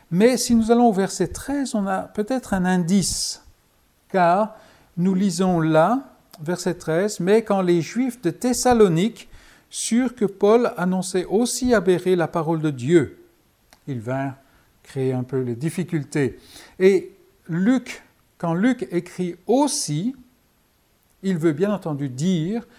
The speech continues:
que Paul, euh, enseigne à Bérée ce qu'il annonçait à Thessalonique. Et cela, ce qu'il annonçait à Thessalonique, nous le savons, cela nous est indiqué.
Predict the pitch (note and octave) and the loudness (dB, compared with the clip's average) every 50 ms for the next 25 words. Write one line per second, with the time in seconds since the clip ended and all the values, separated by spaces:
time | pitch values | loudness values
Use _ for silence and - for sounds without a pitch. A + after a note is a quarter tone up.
0 | - - _ _ _ - F3 E3 E3+ - - G#3+ G#3 G#3 G3 D#3 A#2+ A2+ A2 - | -20 -20 _ _ _ -2 0 0 0 2 4 6 6 6 4 2 0 -2 -8 -14
1 | _ _ _ _ _ _ - D3+ D3 C#3 C3 C3 B2+ C3 - - - F3 F#3 F3+ | _ _ _ _ _ _ -10 -8 -6 -6 -6 -8 -12 -14 -14 -10 -6 -4 -4 -4
2 | F#3 - - G3+ G#3 F#3+ D#3 C#3+ - - - D3+ F3+ G3+ F#3+ G3+ A3+ G#3 D#3+ D#3 | -2 -2 0 0 2 2 0 -2 -4 -6 -2 4 4 4 6 6 4 2 2 2
3 | C#3+ C#3+ D#3 F#3+ G#3 G#3 - - F#3+ F#3+ - F3 D#3+ D3 D3+ D3+ D3 C3+ - - | 0 2 2 0 -2 -2 -4 -6 -6 -6 -4 -4 -2 -2 -2 -2 -4 -4 -4 -4
4 | D#3 D#3+ E3+ E3 - - _ - C#3 B2+ - - D3 C3 - D3+ C#3 D3+ E3 F#3 | -2 -2 -4 -6 -8 -14 _ -6 -6 -6 -4 -6 -8 -6 -4 -4 -4 -2 0 2
5 | A3+ A3+ - - - - _ _ _ _ _ _ _ _ _ _ _ _ D3+ C#3+ | 2 2 0 -2 -10 -20 _ _ _ _ _ _ _ _ _ _ _ _ -4 -2
6 | C3 B2+ B2+ - _ _ _ _ - - - E3+ D#3+ C3 B2+ B2 C3 B2+ - _ | -2 -4 -6 -10 _ _ _ _ -14 -8 -4 -2 0 0 0 -2 -2 -4 -10 _
7 | _ _ _ _ _ _ _ _ _ B2+ - - F3 C3 - C#3+ C3 C3+ C3+ C#3+ | _ _ _ _ _ _ _ _ _ -14 -10 -8 -8 -8 -6 -6 -6 -4 -4 -4
8 | C3+ C3 - C3+ B2 - C3 - - C#3 A#2+ A#2+ A#2+ A#2+ C3 B2+ - - D3+ D#3+ | -6 -6 -6 -8 -8 -8 -10 -10 -8 -8 -8 -6 -6 -8 -8 -10 -8 -4 -2 -2
9 | D3 D3 B2+ - - D#3+ D3+ E3 G#3 G3+ E3 - - - - _ _ _ - - | 0 -2 -2 -2 -2 0 2 4 4 2 2 0 -4 -10 -20 _ _ _ -10 -6
10 | - D3 C#3+ C#3 C#3 B2+ B2+ C3+ C3+ D3+ C3+ C3 C3+ D3+ D3 - A3+ A3 D#3 G2+ | -2 -2 0 0 -2 -2 -4 -6 -6 -6 -6 -6 -6 -8 -6 -2 0 0 0 -2
11 | - - | -4 -12